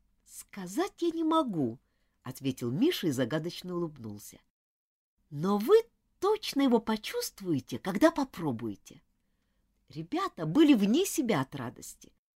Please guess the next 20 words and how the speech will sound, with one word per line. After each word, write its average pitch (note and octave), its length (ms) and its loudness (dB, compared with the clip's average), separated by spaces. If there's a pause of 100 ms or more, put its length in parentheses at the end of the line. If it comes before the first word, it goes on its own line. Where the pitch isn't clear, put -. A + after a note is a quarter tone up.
(300)
Каждый F#4 520 2
взял G#3+ 340 0
по B3+ 140 -6
кусочку - 580 -12
торта. - 540 -18 (1300)
"Я E4 240 8
фуфтую C5+ 800 6
его", C#4+ 480 8 (180)
сказал E3 480 2
Вася A#3 320 0
с - 120 -10
набитым D#3 460 -2
ртом. A#2+ 380 -8 (840)
"Это G#4 360 2
не A#4+ 140 2
похоже A#4+ 580 6
на A#4+ 140 4
кофейцу, A4+ 560 0 (580)
но C4 240 4
вкуснее A#4+ 1120 4